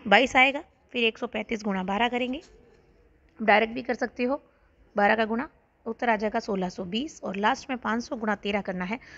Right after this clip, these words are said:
तो तेरह पंजे पैंसठ लिख दीजिए और दो ज़ीरो लिख दीजिए, मैंने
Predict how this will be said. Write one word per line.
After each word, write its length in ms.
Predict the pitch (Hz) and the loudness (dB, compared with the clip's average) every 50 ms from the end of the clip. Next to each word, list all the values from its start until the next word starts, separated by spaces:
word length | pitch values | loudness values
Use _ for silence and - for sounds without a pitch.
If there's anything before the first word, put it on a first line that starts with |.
| - - _ - | -20 -20 _ -4
तो 60 | 254 | -2
तेरह 260 | 247 - 254 254 277 | 0 2 2 2 2
पंजे 240 | 277 - 285 262 294 277 | 0 -2 -2 -4 -2 -2
पैंसठ 360 | - 247 247 240 311 277 254 | -2 -2 -2 -2 -6 -4 -4
लिख 100 | 254 240 | -6 -6
दीजिए 280 | 226 226 247 240 240 262 | -4 -4 -4 -2 0 0
और 140 | 262 247 214 | 0 0 0
दो 140 | 202 196 | 0 -2
ज़ीरो 200 | 190 196 185 190 185 | -2 -2 -2 -2 -4
लिख 180 | 185 214 - - | -4 -6 -10 -10
दीजिए, 300 | - 214 202 220 240 233 | -10 -10 -4 -2 -2 -2
मैंने 300 | 214 202 185 190 208 | -2 -4 -6 -6 -10